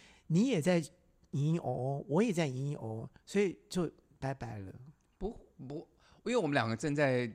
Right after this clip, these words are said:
Speaker 2: 筹划我们暑假的旅程，我们将会一起相处大概十天的时间。
Speaker 1: 嗯。我很害怕。
Speaker 2: 然后我们就是看我们两个会不会吵架。
Speaker 1: 对，
Speaker 2: 你，
Speaker 1: 因为
Speaker 2: 那你害怕什么？你害怕跟我去玩，怕什么？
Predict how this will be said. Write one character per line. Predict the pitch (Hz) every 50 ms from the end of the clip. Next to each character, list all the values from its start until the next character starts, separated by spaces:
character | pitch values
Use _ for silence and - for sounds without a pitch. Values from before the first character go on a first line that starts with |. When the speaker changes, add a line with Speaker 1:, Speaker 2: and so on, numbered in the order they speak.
| - -
Speaker 2:
筹 | - - 107 101
划 | 104 - 147 127
我 | 113 107 98
们 | 95 98
暑 | 98 - 104 98
假 | 110 135 127
的 | 110 98
旅 | 92 92 90
程， | 85 - - 90 85 82 82 85 87 - _ _ _
我 | - 107
们 | 117 165
将 | 156 143 147
会 | 160 151
一 | - -
起 | 143 - 117 107 98
相 | 92 - 113 120 127
处 | - 107 98 90
大 | 87 113 113
概 | 110 104 107
十 | - - 95 90
天 | 92 101 101
的 | 98
时 | 92 - - 87
间。 | 82 - 98 98 92 87
Speaker 1:
嗯。 | -
我 | 170
很 | 156 147 151 127
害 | 117 139 123
怕。 | 113 - 127 127 - - -
Speaker 2:
然 | 117 127
后 | 151 143
我 | 135
们 | 117 104 - - - 147 131
就 | - - - 208 - -
是 | 214 220 196 - - 220
看 | - - - 196
我 | 143
们 | 139 147
两 | 139 131 120
个 | 120 131
会 | 147
不 | 151
会 | 156 151
吵 | 127 131 117 104
架。 | 104 107 131 123 113 101 - - - -
Speaker 1:
对， | - 170 160 147 127 - - -
Speaker 2:
你， | 160 175
Speaker 1:
因 | -
为 | 277 285
Speaker 2:
那 | 254
你 | 202 180
害 | 240 269 240
怕 | 247 247 214
什 | 160 147
么？ | 117 107 90 87 - - -
你 | 127 131
害 | 139 202 196
怕 | 208 196
跟 | 170 165 170
我 | 151 117
去 | 98 - 151 147
玩， | - 104 95 92 92 110 120
怕 | - - 131 98
什 | - -
么？ | 76